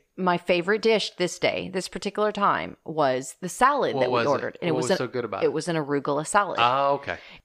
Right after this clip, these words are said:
Speaker 1: Actually, when we were in Charleston and I had talked about that delicious arugula salad with squash on top.
Speaker 2: Yeah.
Speaker 1: And then it had salad, I think it had pears or apples or something like that. And then it had some sort of a brittle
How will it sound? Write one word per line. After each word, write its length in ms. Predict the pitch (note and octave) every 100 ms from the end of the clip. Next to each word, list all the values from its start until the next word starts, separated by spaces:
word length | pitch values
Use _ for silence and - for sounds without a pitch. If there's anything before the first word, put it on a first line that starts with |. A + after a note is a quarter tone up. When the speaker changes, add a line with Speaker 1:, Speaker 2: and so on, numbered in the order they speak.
| -
Speaker 1:
Actually, 400 | D#4 - D4 A#3 _ _ -
when 200 | A#3+ B3
we 220 | B3 B3
were 80 | A#3
in 140 | B3+
Charleston 680 | C4 A#3 A#3 B3+ - C#4 C4+
and 120 | C4 F#3+
I 100 | F#3
had 120 | F3+
talked 280 | - G#3 G#3+
about 200 | G#3 G3+
that 140 | F#3
delicious 460 | E3+ E3 E3+ F#3+ F3+
arugula 360 | E3+ E3+ E3+ E3
salad 480 | - D3+ D#3+ E3+ D#3+
with 140 | C#3+
squash 500 | - - C3+ C#3+ -
on 160 | D#3+ D#3
top. 380 | D#3+ E3 E3 E3
Speaker 2:
Yeah. 160 | B2 F2+ _ -
Speaker 1:
And 180 | D3
then 120 | D3 C#3+
it 40 |
had 160 | D3 C#3+
salad, 420 | - C3 C3+ C3+ -
I 100 | C#3+
think 160 | D3+
it 60 | D3
had 220 | C3 B2+ -
pears 400 | - C#3+ C3 C3 B2+
or 40 |
apples 440 | B2+ B2+ C3+ C3
or 40 | C3
something 280 | - C3 C3
like 160 | C3
that. 200 | C3 C3+
And 100 | C3+
then 80 | C3
it 60 | -
had 280 | - C3 -
some 160 | D3+
sort 160 | C#3 C3+
of 80 | B2+
a 60 |
brittle 560 | A#2+ C#3+ C#3 C#3+ E3